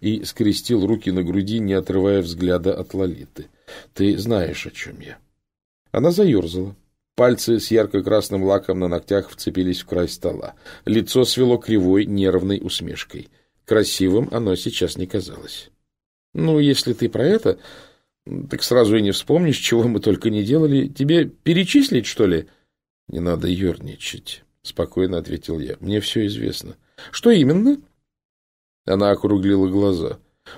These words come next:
Удивление было разыграно мастерски. Если бы я не знал правду, то мог бы поверить.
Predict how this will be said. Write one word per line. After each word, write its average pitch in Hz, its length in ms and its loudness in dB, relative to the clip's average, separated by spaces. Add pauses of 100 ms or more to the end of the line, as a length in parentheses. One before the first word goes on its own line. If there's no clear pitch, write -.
Удивление 135 560 2
было 131 480 2
разыграно 110 960 0
мастерски. - 800 -8 (800)
Если 127 300 0
бы 120 100 2
я 123 160 4
не 113 120 -2
знал 110 280 -2
правду, 117 520 -4 (580)
то 110 120 0
мог 90 220 -4
бы 82 140 -6
поверить. 85 800 -8